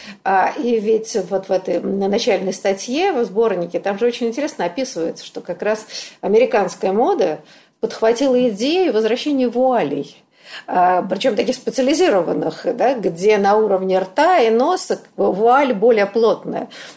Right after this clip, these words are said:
И там даже есть картинки. Я посмотрела на картинки, и мне, честно говоря, страшно это <laughs> понравилось.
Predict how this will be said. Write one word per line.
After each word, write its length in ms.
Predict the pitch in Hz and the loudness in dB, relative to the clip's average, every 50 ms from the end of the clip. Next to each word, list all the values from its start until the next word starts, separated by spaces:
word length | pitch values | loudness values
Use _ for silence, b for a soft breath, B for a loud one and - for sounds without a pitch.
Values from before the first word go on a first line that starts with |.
| B B | B B
И 320 | - 339 349 339 392 381 | -2 0 2 4 2 4
там 160 | - 254 247 240 | 2 2 2 4
даже 200 | 247 294 294 294 | 2 2 2 2
есть 140 | 254 247 - | 0 0 0
картинки. 560 | - 247 254 - - 311 - 247 - - - | -2 -2 -2 -2 -2 -2 -2 -4 -6 -8 -6
Я 180 | 156 170 226 320 | 0 2 2 2
посмотрела 500 | - 381 381 - - 302 330 403 403 330 | 2 0 -4 -2 -2 0 0 2 0 0
на 120 | 262 277 | 0 -2
картинки, 640 | 277 - 269 254 - - - 440 466 453 - - - | -4 -6 -10 -10 -8 -4 0 0 0 0 -2 -4 -6
и 100 | - - | -6 -4
мне, 200 | 180 202 269 415 | -2 -4 -4 -4
честно 220 | - - - 370 349 | -4 -8 -8 -6 -4
говоря, 160 | 370 339 - | -4 -4 -4
страшно 520 | - - 262 240 277 269 - - - 311 | -6 -4 -2 -2 -2 -2 -4 -6 -6 -8
это 120 | 311 311 - | -8 -8 -8
<laughs> 40 | - | -4
понравилось. 1000 | - 311 311 - - - 320 - - 240 226 226 226 - 214 262 254 - - - | -2 -2 -2 -2 -2 -6 -4 0 2 2 2 2 0 -6 -8 -8 -8 -8 -12 -10